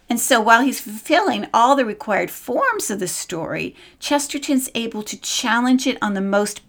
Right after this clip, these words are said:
basic level by transforming it into an example of forgiveness and mercy, instead of being just about society's strict justice. He has a detective and he has a criminal,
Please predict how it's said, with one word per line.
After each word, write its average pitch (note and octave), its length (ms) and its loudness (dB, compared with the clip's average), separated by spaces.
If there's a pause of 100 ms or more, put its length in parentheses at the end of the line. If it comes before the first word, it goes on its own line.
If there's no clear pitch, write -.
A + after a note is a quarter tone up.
basic B3+ 520 2
level G3 720 4 (680)
by G#3 140 -2
transforming B3 1080 -2
it - 300 -4
into G3+ 280 -8
an G#3+ 120 -4
example F#3+ 640 -4
of E3+ 160 -8
forgiveness G#3+ 880 -6 (160)
and F3 240 -6
mercy, - 760 -8 (760)
instead G3 400 -2
of G3+ 100 -4
being F3 240 -2
just G3 320 -2
about E3+ 300 0
society's F#3 960 -2
strict - 600 -8
justice. - 720 -10 (520)
He - 120 0
has G#3+ 140 4
a G#3 60 0
detective G3 560 -2
and B3 80 0
he A#3+ 60 2
has B3 120 0
a D4+ 60 -2
criminal, F4+ 500 -2